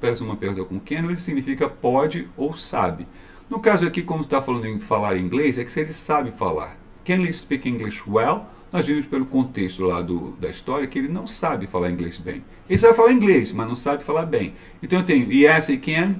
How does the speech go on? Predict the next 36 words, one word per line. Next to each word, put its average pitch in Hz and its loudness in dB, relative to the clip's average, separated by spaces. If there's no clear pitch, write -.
Não, 123 -2
porque 113 -6
ele 110 -4
falou 113 -2
que 135 -6
não 208 -2
sabe. 92 -8
"No, 180 6
he 170 4
isn't", 131 0
não 123 -2
faz 117 -2
sentido, 156 -4
apesar 98 -4
de 104 -6
tá 110 -6
correto 101 -8
"he 107 -2
isn't", 175 -4
mas 139 -4
eu 156 -6
não 160 -6
tenho, 151 -6
eu 123 -2
não 131 2
perguntei 170 0
com 185 -8
is, - 2
eu 101 -8
perguntei 110 -2
com 185 -6
can. 156 0
Então, 143 4
ele 143 6
sabe? 208 6
Não, 131 4